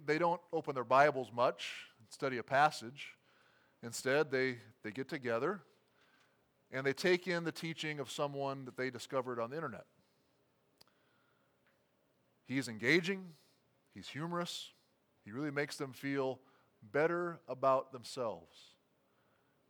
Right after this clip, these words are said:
And they end up ordering his, his latest book, and they begin to,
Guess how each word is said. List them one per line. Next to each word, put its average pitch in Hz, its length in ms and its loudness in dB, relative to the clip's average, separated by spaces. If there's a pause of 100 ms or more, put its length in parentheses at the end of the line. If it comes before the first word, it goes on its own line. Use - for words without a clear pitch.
(720)
And 156 120 -2
they 202 60 6
end 220 80 6
up 196 160 8
ordering 196 320 8
his, 160 300 2
his 151 260 -2
latest 147 380 0
book, 220 260 8
and 160 140 0
they 156 40 2
begin 151 380 0
to, 156 160 -4